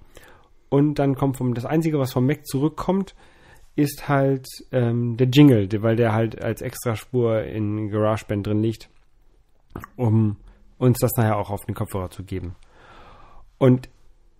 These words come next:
es kam halt nix. Und dann haben wir irgendwie das, das, ähm, dreimal, drei, vier, fünf Mal ausgemacht und dann ging's irgendwann und dann das U-S-B-Kabel getauscht und ging's nicht und, ähm, schon wieder gestartet, die Aufnahme, und dann ist es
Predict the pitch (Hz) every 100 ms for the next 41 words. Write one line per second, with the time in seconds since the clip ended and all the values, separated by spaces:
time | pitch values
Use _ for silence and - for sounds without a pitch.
0 | - 127 - 127 101 98 - - - -
1 | - 117 123 131 123 117 107 139 113 104
2 | - 117 107 104 110 - - _ _ 120
3 | - 123 127 120 127 123 113 127 113 120
4 | 107 101 123 143 156 143 - 110 110 143
5 | - 160 143 143 143 117 107 104 104 -
6 | - - - - - 127 123 - 147 151
7 | 143 139 135 131 143 143 139 - 110 98
8 | - 156 156 - 107 101 - _ 117 107
9 | 107 107 - _ _ _ - _ - -
10 | - 123 113 107 98 - 117 120 135 151
11 | 143 - 139 147 143 143 139 113 117 117
12 | 120 113 110 -